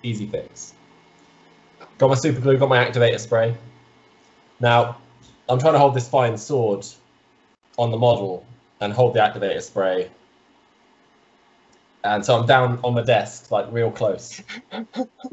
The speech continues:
Speaker 1: So I've, I've dabbed a bit of super glue on, I'm holding the sword there, and I'm really focusing to make sure that sword is in the right place.
Speaker 2: Yep.
Speaker 1: And I pull the trigger on the activator spray, and it goes straight in my eye.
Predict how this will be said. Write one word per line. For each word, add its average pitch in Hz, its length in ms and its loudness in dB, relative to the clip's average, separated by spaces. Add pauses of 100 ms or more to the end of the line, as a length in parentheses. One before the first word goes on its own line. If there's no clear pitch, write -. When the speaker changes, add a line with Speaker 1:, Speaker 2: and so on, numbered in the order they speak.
Speaker 1:
So 113 120 -2
I've, - 200 0
I've 113 160 -6
dabbed 127 220 2
a - 40 -6
bit 127 120 -2
of - 60 -10
super 120 260 -10
glue 101 220 0
on, 98 100 -2
I'm 98 100 -6
holding 117 440 0
the 104 60 -10
sword 113 360 -6
there, 92 380 -2 (640)
and 98 80 -2
I'm 104 160 -6
really 123 240 2
focusing 117 400 0
to 117 60 -6
make 110 140 -4
sure 113 120 -4
that 107 160 2
sword 113 240 -2
is 104 80 -6
in 107 80 -8
the 101 60 -2
right 101 220 2
place. - 480 -6 (360)
Speaker 2:
Yep. 190 200 -6 (200)
Speaker 1:
And 107 120 0
I 104 160 2 (160)
pull 143 160 0
the 120 120 0
trigger 113 280 0
on 107 80 0
the 110 60 -2
activator 95 440 -4
spray, 85 440 -4 (680)
and 101 120 0
it 98 80 -2
goes 98 220 -2
straight 101 380 0
in 92 100 -4
my 87 180 -4
eye. 82 260 -4